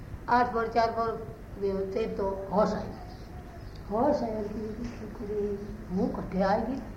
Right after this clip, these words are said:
ओ कीरो घर है, कट्ठे आएगी, रू ही कौन?" के बिना तो धूजनी छूटी तो वाह छूटी। जन वो बोलियो, "करे थारो सी तो ढबियाड़ो न तू धूजी क्यों?" कह रहे हो घर की रो। के मैं करा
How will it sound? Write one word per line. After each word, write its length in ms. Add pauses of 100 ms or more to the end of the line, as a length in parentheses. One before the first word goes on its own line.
(1080)
ओ 180
कीरो 340
घर 280
है, 440
कट्ठे 320
आएगी, 520
रू 320
ही 160
कौन?" 280 (1000)
के 220
बिना 260
तो 540
धूजनी 400
छूटी 380
तो 140
वाह 200
छूटी। 460 (680)
जन 140
वो 160
बोलियो, 300
"करे 340
थारो 200
सी 340
तो 80
ढबियाड़ो 540
न 100
तू 140
धूजी 360
क्यों?" 220 (760)
कह 120
रहे 140
हो 160
घर 260
की 140
रो। 200 (580)
के 100
मैं 240
करा 200